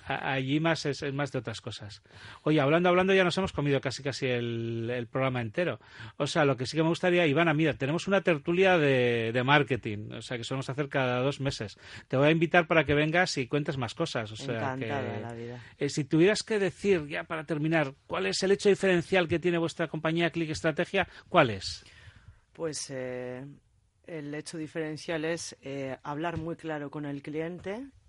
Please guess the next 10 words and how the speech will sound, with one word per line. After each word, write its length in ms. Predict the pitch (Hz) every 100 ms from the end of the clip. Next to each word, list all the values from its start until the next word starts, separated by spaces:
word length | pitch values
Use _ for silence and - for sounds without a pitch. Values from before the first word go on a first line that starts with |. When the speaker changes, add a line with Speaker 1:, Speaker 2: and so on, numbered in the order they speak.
| -
Speaker 2:
y, 320 | 170 190 -
eh, 720 | - 135 131 127 123 123 120 -
hacerle 640 | 135 - 139 139 139 139 -
una 260 | 151 143 139
estrategia 720 | - 135 143 160 - 190 180
que 160 | -
sea 220 | 131 147 143
capaz 340 | 135 147 143
de 180 | 131 131
digerir 460 | 131 139 135 143